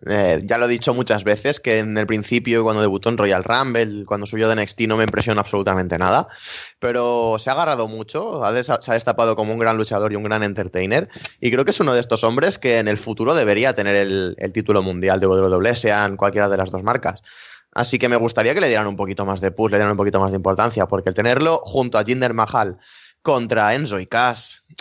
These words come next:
con todos los respetos del mundo, pero me parece <laughs> desaprovechar el talento de,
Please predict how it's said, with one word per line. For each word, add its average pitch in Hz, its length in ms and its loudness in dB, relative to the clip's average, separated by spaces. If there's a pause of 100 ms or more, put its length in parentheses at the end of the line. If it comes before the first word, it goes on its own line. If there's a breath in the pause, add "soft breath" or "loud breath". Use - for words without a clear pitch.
(100)
con 123 200 -4
todos 196 160 2
los 139 100 2
respetos 123 400 -2
del 110 140 -2
mundo, 127 260 -2
pero 113 160 2
me 107 80 0
parece 110 240 0
<laughs> - 0 -
desaprovechar 131 1040 0
el 117 300 0
talento 117 580 0
de, 104 600 -2